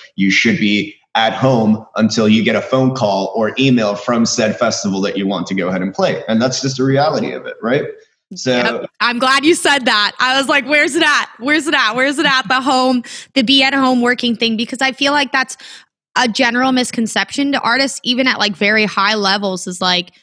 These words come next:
Speaker 2: it, there's, you're never gonna regret being at home working.
Speaker 1: No, and there's some artists that are amazing and incredible,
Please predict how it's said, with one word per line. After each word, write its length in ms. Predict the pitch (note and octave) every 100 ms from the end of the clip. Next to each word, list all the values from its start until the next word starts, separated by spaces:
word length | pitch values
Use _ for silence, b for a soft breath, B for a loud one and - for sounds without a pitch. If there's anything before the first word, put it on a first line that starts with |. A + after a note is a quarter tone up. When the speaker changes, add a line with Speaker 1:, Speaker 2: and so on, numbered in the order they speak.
| b _ _ _ _ _ -
Speaker 2:
it, 200 | - A3
there's, 380 | A#3+ A#3+ A#3 - _ -
you're 220 | A3+ B3+
never 380 | B3 B3+ C4 C#4+
gonna 240 | C4+ B3+
regret 500 | G#3+ G#3 G3+ G3+ -
being 240 | G3+ F#3+
at 80 | F#3
home 360 | F3+ - F#3 E3+
working. 340 | F3+ - - - _ _ _ _ _
Speaker 1:
No, 260 | D3+ D3+ C3
and 140 | E3
there's 180 | F3+ G3
some 160 | G3 G#3 C3
artists 580 | D#3 E3+ G#3+ - A#2 C3
that 380 | D3 C#3+ -
are 280 | C3+ C3+ C3
amazing 640 | B2 A#2+ A2+ A#2+ C#3+ F3+ -
and 120 | A#2
incredible, 640 | A2 G#2+ G#2+ B2 E3+ F#3